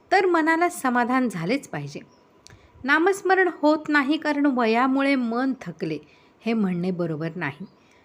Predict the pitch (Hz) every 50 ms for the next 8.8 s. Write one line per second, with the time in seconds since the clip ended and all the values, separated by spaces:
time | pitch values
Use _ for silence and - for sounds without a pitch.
0 | _ _ - - - - 285 294 302 330 370 359 359 - - 220 202 208 - 196
1 | 165 151 147 - - _ _ _ _ _ _ _ _ - - 262 302 349 370 359
2 | 339 302 277 240 233 277 302 320 302 349 339 320 320 294 254 247 220 208 190 196
3 | 202 226 269 262 302 320 320 233 208 214 180 165 160 220 214 214 247 254 269 269
4 | - - 226 - - 415 403 403 - 190 160 160 160 156 156 - _ _ _ _
5 | _ _ - _ - - 185 185 - - 202 190 208 247 247 220 185 170 - 185
6 | 180 185 190 185 185 - 226 233 247 277 294 294 294 208 185 180 180 196 220 220
7 | 220 175 147 143 180 - _ _ _ _ _ _ _ _ _ _ _ _ _ -
8 | 247 254 262 269 262 - 311 285 254 247 240 254 269 294 302 311